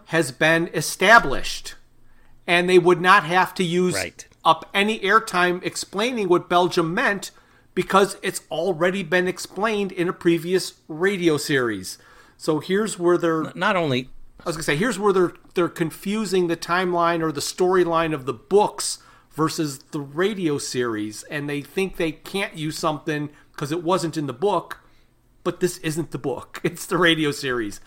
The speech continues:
Speaker 1: and Belgium's been established.
Speaker 2: Right, and, and even here in this, e-, and not, not this particular episode, but in a prior episode, Ford is arguing with the waiter, and he gets frustrated and uses the word Belgium.
Speaker 1: Yes.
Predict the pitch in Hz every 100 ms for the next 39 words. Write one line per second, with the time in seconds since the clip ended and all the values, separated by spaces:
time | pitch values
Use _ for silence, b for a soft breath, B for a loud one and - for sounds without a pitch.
0 | b b - 139 127 139 156 143 139 -
1 | 127 120 113 113 104 107 98 - - 160
2 | 214 175 139 156 160 160 175 175 170 175
3 | 214 226 131 131 135 135 147 - - 165
4 | - 143 131 135 - 120 - _ 123 117
5 | 127 117 127 - - 139 135 110 104 120
6 | 170 165 101 101 104 107 110 117 110 151
7 | 165 156 117 110 - 107 98 - 151 160
8 | 120 120 117 117 120 113 113 110 113 151
9 | 131 92 - B B 107 123 160 131 -
10 | 151 160 - 101 101 98 101 104 92 95
11 | 92 101 107 85 135 127 98 104 90 254
12 | 117